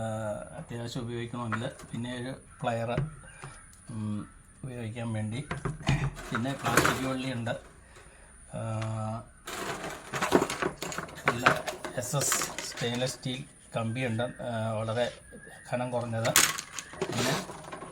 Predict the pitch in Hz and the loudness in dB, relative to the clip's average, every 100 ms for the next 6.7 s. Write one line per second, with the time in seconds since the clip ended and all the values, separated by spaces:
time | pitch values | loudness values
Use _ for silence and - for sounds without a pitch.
0 | - - - - - - - - - - | -10 -8 -10 -12 -10 -8 -8 -6 -6 -4
1 | 127 143 147 - 131 135 135 123 135 135 | -2 -2 -2 -4 -2 0 0 -2 0 2
2 | 131 - - - 120 113 113 98 101 - | 2 -2 -12 -2 0 2 2 4 2 2
3 | - - - - - 113 113 120 135 131 | -4 -4 -4 -4 -4 0 2 6 6 6
4 | 143 - - 131 - 139 131 135 131 127 | 4 0 -6 -10 -6 -2 0 0 0 -2
5 | 117 135 131 156 - 120 117 123 120 120 | -4 -4 0 0 0 -4 -4 -6 -6 -4
6 | 113 104 147 - 120 123 - | -2 -2 -4 -6 -2 0 -2